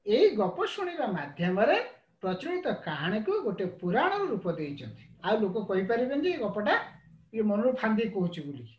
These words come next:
ମହାଭାରତ ଅଛି, ଆମେ ଏ କଥା ପ୍ରସଙ୍ଗରେ କହୁନାହାନ୍ତି, ଅମୁକ ଲୋକ କହିଦେଉଛୁ, quotation ତମେ ଲେଖିଦେଲ, ସେ ଯୋଉ ଲୋକଟି ଲେଖିଛି ସେ କଣ ତା ମନରୁ କହିଛି ନା ଆଉ କଣ?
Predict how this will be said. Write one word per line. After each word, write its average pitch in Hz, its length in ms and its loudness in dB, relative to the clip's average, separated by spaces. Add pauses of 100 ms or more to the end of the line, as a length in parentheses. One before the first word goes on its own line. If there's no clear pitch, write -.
(580)
ମହାଭାରତ 151 360 -4
ଅଛି, 196 240 -2 (480)
ଆମେ 277 200 0
ଏ 294 40 -2
କଥା 285 260 4
ପ୍ରସଙ୍ଗରେ 302 340 2
କହୁନାହାନ୍ତି, 339 340 4
ଅମୁକ 269 240 2
ଲୋକ 262 240 -4
କହିଦେଉଛୁ, 254 380 2
quotation 262 400 0
ତମେ 262 180 0
ଲେଖିଦେଲ, 214 380 0 (540)
ସେ 202 160 -2
ଯୋଉ 240 140 2
ଲୋକଟି 226 320 0
ଲେଖିଛି 226 200 2
ସେ 247 120 0
କଣ 262 180 -4
ତା 247 140 2
ମନରୁ 240 280 2
କହିଛି 294 220 6
ନା 330 100 8
ଆଉ 254 160 8
କଣ? 180 140 0